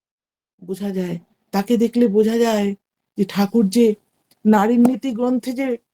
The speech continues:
বাণীটা দিয়েছেন, প্রথম বাণী, "মেয়ে আমার, তোমার সেবা তোমার চলা, তোমার চিন্তা তোমার বলা।" পুরুষ জনসাধারণের ভিতর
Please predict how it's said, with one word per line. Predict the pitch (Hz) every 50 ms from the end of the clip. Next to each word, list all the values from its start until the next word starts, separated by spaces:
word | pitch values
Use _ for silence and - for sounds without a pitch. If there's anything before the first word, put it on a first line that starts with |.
| _ _ _ _ _ - 202
বাণীটা | 190 196 202 220 233 214 247 240
দিয়েছেন, | 226 247 262 285 254 - 269 254 214
প্রথম | - - 240 254 254 269 359 415 403 381 320
বাণী, | 277 240 226 202 180 160 - _ _ _ _ _ _ _ _ _ _ _ _ _ _ -
"মেয়ে | 208 226 247 262 254 247
আমার, | 226 214 208 190 175 170 170 - _ _ _ _ _ _
তোমার | - 214 220 240 240 247 240 233
সেবা | 202 - - 233 226 196 220 208 208
তোমার | 208 220 214 208 214 208 208 202
চলা, | 196 - 214 190 185 190 185 185 185 180 190 _ _ _ _ _ _ _ _ _ -
তোমার | 247 254 254 269 285 311 330 330 320 -
চিন্তা | - 302 294 294 294 240 - 277
তোমার | 269 269 277 262 254 254 262 262 262 254
বলা।" | 214 247 240 233 233 226 214 196 196 _ _ _ _ _ _ _ _ -
পুরুষ | 262 277 302 311 302 262 233
জনসাধারণের | 220 269 262 262 277 269 262 - 277 285 294 294 269 320 311 320 339 339 330 330 320
ভিতর | 262 240 247 233 - 247 220 202 185